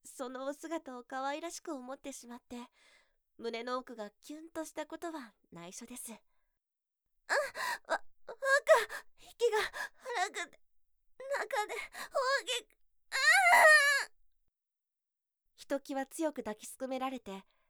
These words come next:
若がぶるりと大きく震えました。そして、私のお腹の奥が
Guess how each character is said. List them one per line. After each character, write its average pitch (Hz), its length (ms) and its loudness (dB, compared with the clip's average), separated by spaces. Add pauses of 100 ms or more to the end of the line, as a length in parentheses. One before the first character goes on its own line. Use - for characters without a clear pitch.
(280)
若 294 300 -2
が 226 100 -2
ぶ 233 180 -6
る 320 100 -2
り 330 120 -4
と 247 200 -6
大 320 100 -4
き - 120 -18
く 247 120 -12
震 220 200 -8
え 226 80 -8
ま 233 120 -10
し - 100 -12
た。 - 160 -16 (1000)
そ 185 200 -18
し - 100 -18
て、 196 260 -14 (640)
私 220 400 -6
の 247 160 -4
お 240 80 -2
腹 254 240 -6
の 254 140 -8
奥 262 240 -16
が 202 160 -14